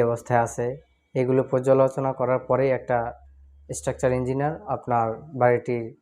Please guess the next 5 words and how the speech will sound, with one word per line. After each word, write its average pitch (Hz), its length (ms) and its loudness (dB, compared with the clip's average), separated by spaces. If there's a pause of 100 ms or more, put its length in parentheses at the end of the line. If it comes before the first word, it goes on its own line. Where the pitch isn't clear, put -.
(500)
ডিজাইন 127 320 4
করে 127 180 0 (640)
এবং 127 200 0
তার 127 180 6
ভিত্তিতেই 135 460 -2